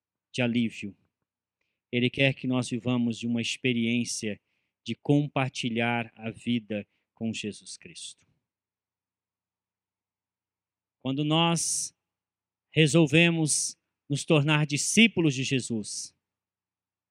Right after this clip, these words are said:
Ele começa a extrair de nós as causas de nossas profundas inquietações.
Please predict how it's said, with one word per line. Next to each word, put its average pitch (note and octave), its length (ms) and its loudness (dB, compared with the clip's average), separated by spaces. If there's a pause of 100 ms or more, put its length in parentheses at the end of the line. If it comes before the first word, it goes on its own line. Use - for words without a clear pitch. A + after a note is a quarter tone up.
(1040)
Ele C#3+ 180 4
começa E3+ 800 4 (440)
a D3 260 4
extrair F3 880 4
de F3+ 200 0
nós D3+ 600 0 (280)
as C#3+ 260 -2
causas F3 720 0
de - 180 -4
nossas C#3+ 760 -2
profundas C#3+ 880 -4
inquietações. A2 1080 -8